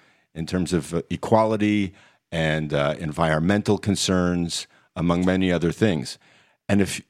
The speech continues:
if you look into, um, what this is based on, Agenda twenty-one and this kind of, uh, global, um, uh,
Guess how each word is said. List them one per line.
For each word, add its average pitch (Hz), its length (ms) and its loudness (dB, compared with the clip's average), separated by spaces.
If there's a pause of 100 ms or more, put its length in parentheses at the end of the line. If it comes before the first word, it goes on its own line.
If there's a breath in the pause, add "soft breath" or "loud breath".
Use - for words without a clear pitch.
(100)
if 98 240 2
you 95 280 2
look 120 360 0
into, 90 640 2 (540)
um, 80 640 0 (120)
what 92 260 4
this - 180 -4
is 76 140 -2
based 92 360 0
on, 69 500 -2
Agenda 92 380 0
twenty-one 87 680 2
and 73 140 0
this 71 180 -4
kind 78 280 0
of, 71 260 -4 (180)
uh, 71 360 0 (200)
global, 87 800 0 (240)
um, 65 560 -4 (680)
uh, 64 360 -4